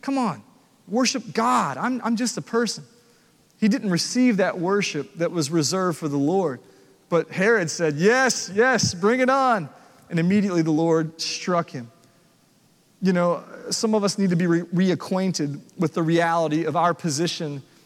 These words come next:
and of our power that is rooted in Christ Jesus. We need to remember that we are not God.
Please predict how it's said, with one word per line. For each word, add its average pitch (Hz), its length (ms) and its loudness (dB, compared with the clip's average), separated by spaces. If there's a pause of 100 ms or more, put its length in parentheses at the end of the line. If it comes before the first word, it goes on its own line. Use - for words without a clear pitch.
(200)
and - 120 -2
of 165 120 0
our 160 240 2 (240)
power 175 680 0 (380)
that 170 100 0
is 139 120 0
rooted 170 400 2
in 147 140 -6
Christ 156 420 -4
Jesus. 151 540 -6 (600)
We 180 100 0
need 202 80 4
to 185 80 2
remember 185 460 2
that 160 140 2
we 208 320 4
are 170 220 0
not 185 680 -2
God. 135 440 0